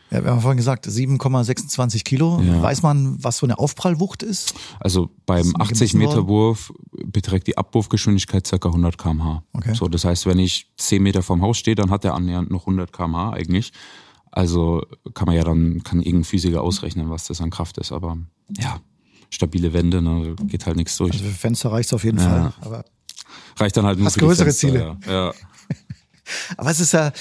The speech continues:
Speaker 1: trotzdem immer wieder erstaunlich, was dann so auch, auch viral geht und, äh, womit man dann, äh, die Leute catchen kann, oder?
Speaker 2: Ja, ich glaub, da muss man sich vor allem in der Leichtathletik, wo man eben nicht mit ein paar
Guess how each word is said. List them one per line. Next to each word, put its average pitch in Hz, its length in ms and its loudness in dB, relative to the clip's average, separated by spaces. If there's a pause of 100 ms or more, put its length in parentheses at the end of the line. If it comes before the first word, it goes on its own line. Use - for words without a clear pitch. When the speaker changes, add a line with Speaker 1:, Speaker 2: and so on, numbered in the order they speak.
(140)
Speaker 1:
trotzdem 160 240 0
immer 185 160 4
wieder 156 140 2
erstaunlich, 143 480 2
was 151 140 0
dann 156 140 4
so 143 380 4
auch, - 220 -4
auch - 180 -10
viral 131 380 0
geht 190 400 -2
und, 143 380 -6
äh, 127 240 2 (560)
womit 143 380 0
man 156 160 2
dann, 147 280 2
äh, 139 340 2
die 147 120 -4
Leute 143 580 0 (160)
catchen - 280 -4
kann, 107 180 -4
oder? 160 200 -4 (220)
Speaker 2:
Ja, - 80 -6
ich - 60 -10
glaub, - 160 -8
da - 100 -2
muss 92 160 2
man 95 100 2
sich 90 160 -2
vor - 180 -4
allem 95 200 2
in 92 80 4
der 90 100 2
Leichtathletik, 87 640 -2
wo 87 80 0
man 87 140 2
eben 87 160 0
nicht 92 340 0 (320)
mit 90 380 -2 (300)
ein 92 100 -2
paar 87 500 0